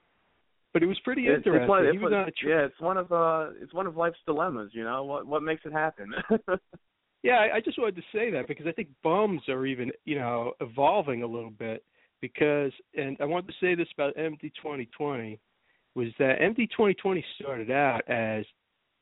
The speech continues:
Speaker 1: twenty ounce bottle at twenty ounce or, uh, twenty percent alcohol. And that's pretty strong stuff. That's a big bottle with
Speaker 2: Oh, yeah,
Speaker 1: strong
Speaker 2: yeah.
Speaker 1: alcohol. But now they've cut it back to about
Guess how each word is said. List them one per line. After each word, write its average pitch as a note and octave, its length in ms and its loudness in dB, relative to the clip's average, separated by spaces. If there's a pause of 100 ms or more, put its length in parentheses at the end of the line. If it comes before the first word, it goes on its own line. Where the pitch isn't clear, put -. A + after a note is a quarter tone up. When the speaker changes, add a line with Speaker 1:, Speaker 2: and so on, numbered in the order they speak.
(300)
Speaker 1:
twenty F3+ 360 4
ounce D3 260 2 (240)
bottle A2+ 600 0
at G#2+ 460 -6 (300)
twenty D3 340 4
ounce B2 300 0 (280)
or, B2+ 300 4
uh, A#2+ 180 4
twenty E3 240 0
percent B2 360 -4
alcohol. A#2 520 -6 (1300)
And A#2+ 180 -4 (340)
that's G#3+ 160 2
pretty C#3 280 0
strong A2+ 260 -6 (120)
stuff. C#3 300 -6
That's C#3 180 -8
a A2+ 120 -20
big D3 200 -4
bottle D3+ 340 0
with C3 100 2
Speaker 2:
Oh, G3+ 40 6
yeah, A2+ 220 -4
Speaker 1:
strong C3+ 280 -4
Speaker 2:
yeah. D3+ 120 -2
Speaker 1:
alcohol. G#2+ 640 -8
But C3+ 120 -2
now A3 160 4
they've G#3+ 240 2
cut E3+ 120 2
it C3+ 120 -6
back D#3 280 -2
to B2+ 100 -4
about G#2+ 340 -8